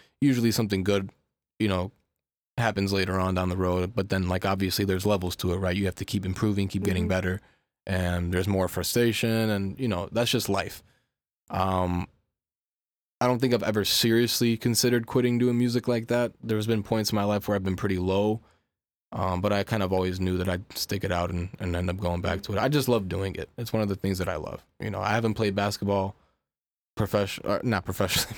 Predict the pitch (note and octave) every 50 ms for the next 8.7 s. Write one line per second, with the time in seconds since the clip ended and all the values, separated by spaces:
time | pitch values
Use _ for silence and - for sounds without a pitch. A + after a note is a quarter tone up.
0 | - - A#2 - B3 C4+ B3 A#3 A3 - - - - - E4+ D#4+ C3 D3 - -
1 | D#4 - C3 - B2+ C#3+ D#3 D#3 C#3+ C#3 A#2 - C3 A#2+ A2 A#2 A2 G#2+ - -
2 | G#2 G#2 F#2+ - G2 F#2 G#2 G2 F2 - - F2+ F2 F2 F#2 - - _ _ _
3 | _ - _ _ A#3 A3+ A#3+ B3 B3+ C4+ - E4 E4 D4 - - G#3 D#3+ G3 F4+
4 | - - - - E4 - - C#4 D4 - C#3 - G#2+ - _ _ - - - C#3+
5 | C#3 D#3+ E3 D#3+ C#3 A#2+ C#3 C#3 C3 B2 F#2 A#2+ B2+ A#2 A#2 G#2+ G2+ G2 F#2+ G#2
6 | G#2 G2+ F#2 F#2+ - - G#2 F#2 F2+ F2+ F2+ F#2+ F#2 F#2 F2+ E2 E2 E2 - -
7 | _ - G#2+ G#2+ G#2 G2+ G2+ G2+ G2+ G2 F#2+ - _ _ _ _ _ - A#2 G#2+
8 | G2 F#2+ G#2 A2 - - A2+ A2 G#2+ G2+ G2+ G2+ G2+ G2